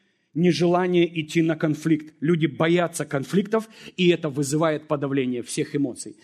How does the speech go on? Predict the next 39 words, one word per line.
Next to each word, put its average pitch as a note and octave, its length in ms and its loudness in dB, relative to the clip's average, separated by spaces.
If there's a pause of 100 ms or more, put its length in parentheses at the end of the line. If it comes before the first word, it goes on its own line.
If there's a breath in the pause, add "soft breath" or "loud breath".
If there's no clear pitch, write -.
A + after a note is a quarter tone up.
(180 soft breath)
Я F#3+ 180 2
тебя F#3+ 240 2
освобождаю, F3 640 0
не D#3 240 2
бойся D3+ 500 -2
конфликтов. C3 500 -8 (1080)
Что-то A#3 300 0
хочешь A3 300 0
сказать, A3 360 0
подойди. G3 500 2 (120)
Можно A3 340 2
не A3 180 4
кричать, G#3+ 540 2
можно F#3+ 260 0
просто, A3 400 2 (100)
«Это G3+ 200 2
не G#3 120 2
что - 220 0
ты C#4+ 140 2
говоришь». F3+ 380 2
Знаете, B3 260 0
когда F#3+ 160 2
мы F#3+ 80 0
консультируем F#3+ 580 0
людей, D#3+ 220 2
мы E3 100 2
говорим F#3 280 0
так, E3 180 -4
первая F#3+ 240 2
фраза. D#3+ 320 -4 (240 loud breath)
«Это F#3+ 180 0
не G3 140 2
что - 260 2
ты A3 140 0
говоришь, F#3 500 2 (140 loud breath)
а F#3+ 120 4
как A3 360 2
ты F3+ 100 0
говоришь». D3 480 -4